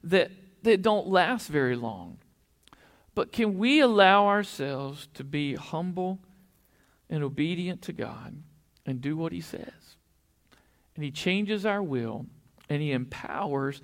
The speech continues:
our steps as we follow him. And we begin to look like him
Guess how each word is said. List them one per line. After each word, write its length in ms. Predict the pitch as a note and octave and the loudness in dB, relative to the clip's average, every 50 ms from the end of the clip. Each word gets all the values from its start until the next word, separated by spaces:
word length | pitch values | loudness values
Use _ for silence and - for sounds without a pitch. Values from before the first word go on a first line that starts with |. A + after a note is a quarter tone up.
| - - - _ _ _ | -20 -20 -20 _ _ _
our 180 | - D3+ D3+ D#3 | -6 -4 -4 -4
steps 760 | D#3 - - - - - - - - - - - - - - | -6 -8 -12 -14 -10 -6 -4 -4 -4 -6 -8 -14 -14 -12 -10
as 120 | D3+ D3 D#3 | -10 -8 -8
we 140 | D#3 E3 | -8 -8
follow 460 | D#3 - - - - - F#3+ D#3 A#2 E2+ | -8 -10 -12 -12 -8 -6 -6 -6 -6 -6
him. 180 | - - - - _ _ _ _ _ _ _ _ _ - - - - - _ _ | -10 -14 -18 -20 _ _ _ _ _ _ _ _ _ -20 -20 -20 -20 -20 _ _
And 180 | - E3 E3 D#3 | 0 0 0 2
we 140 | E3 F#3+ G3+ | 0 0 0
begin 340 | F#3 A3 E3+ F#3+ F#3 F#3 E3 | 0 0 0 0 0 0 0
to 60 | D#3+ | -2
look 320 | C3 B2+ D3+ F3 - - | -2 0 0 -2 0 0
like 240 | G3+ G3+ G#3+ - - | 2 2 2 0 -2
him 420 | - C#3 B2 A#2 A2+ A#2 A#2 B2+ | -4 -4 -4 -2 -4 -6 -8 -8